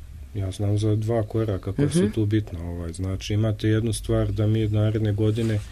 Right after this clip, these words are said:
Speaker 1: imamo jedan veliki problem koji se zove visoka cena finansiranja u Srbiji, koja se odnosi na sve. To će se riješiti donekle garantnim fondom dok ne napravimo normalnije privredno okruženje.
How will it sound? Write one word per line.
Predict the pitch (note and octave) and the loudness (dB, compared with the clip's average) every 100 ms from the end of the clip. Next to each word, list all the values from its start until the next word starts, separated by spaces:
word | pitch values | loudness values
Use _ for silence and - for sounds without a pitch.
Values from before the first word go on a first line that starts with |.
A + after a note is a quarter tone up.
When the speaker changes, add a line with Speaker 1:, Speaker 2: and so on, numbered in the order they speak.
| - - - - - | -14 -14 -14 -8 0
Speaker 1:
imamo | A2 A#2 A#2 | 2 4 4
jedan | A#2 A2+ | 4 4
veliki | A2+ A2+ G#2 | 4 4 2
problem | G#2+ A2 A2+ A2 G2+ | 0 2 2 4 2
koji | G2+ G2 | 2 -2
se | - | 0
zove | G2 G#2 G2+ G2 F#2+ F2+ E2 - - F2+ F#2 F2+ - - | 2 4 4 2 2 -2 -4 -10 -12 -8 -8 -8 -12 -12
visoka | - - G2+ G#2+ | -8 -4 -2 -2
cena | - G2 G2 | -2 0 -2
finansiranja | - F#2 F#2 - G2 F#2+ F#2 | -2 -2 -2 -2 0 0 0
u | F2 | -2
Srbiji, | - F#2 F#2+ G2+ | -4 -4 -2 -2
koja | G2 F#2+ | -2 -4
se | - F#2 | -4 -4
odnosi | F#2 F#2 - | -4 -4 -4
na | F2 | -4
sve. | F2 - F#2+ F#2 - - | -6 -4 -4 -4 -8 -20
To | - F#2 | -12 -10
će | - - | -10 -8
se | - | -6
riješiti | F2 F2 - - | -6 -6 -8 -10
donekle | F2+ F#2 F2 F2 | -4 -4 -4 -6
garantnim | F#2 F#2+ F#2+ - | -4 -4 -4 -6
fondom | F2 G2+ G2 F#2 | -6 -2 -2 -2
dok | F2 - | -8 -6
ne | F#2 | -6
napravimo | F#2 G2+ G2 F#2+ | -4 -4 -2 -2
normalnije | F#2 F#2+ G2 G2 G2 | -2 -2 0 2 0
privredno | F#2 G#2+ F#2+ F#2 F#2 | 0 -2 -2 -2 -4
okruženje. | - F#2+ E2+ F#2+ G2 G#2+ | -6 -8 -4 -2 2 0